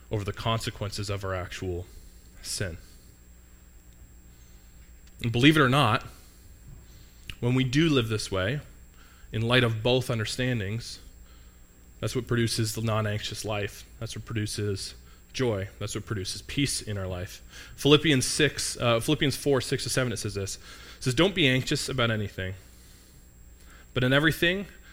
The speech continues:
"By prayer and supplication with thanksgiving," I E, at the feet of God, asking him for all things and thanking him for all things, "let your requests be made known to God. And the peace of God,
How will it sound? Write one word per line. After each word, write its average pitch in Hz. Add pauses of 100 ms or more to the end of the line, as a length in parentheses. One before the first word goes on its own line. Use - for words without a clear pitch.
(120)
"By 113
prayer 156
and 196
supplication 120 (380)
with 107
thanksgiving," 131 (1080)
I 120
E, 123
at 113
the 110
feet 147
of 139
God, 117
asking 120
him 117
for 110
all 120
things 127
and 110
thanking 123
him 123
for 110
all 104
things, 95 (640)
"let 120
your 120
requests 127
be 127
made 117
known 110
to 113
God. 104 (920)
And 120
the 113
peace 170
of 160
God, 107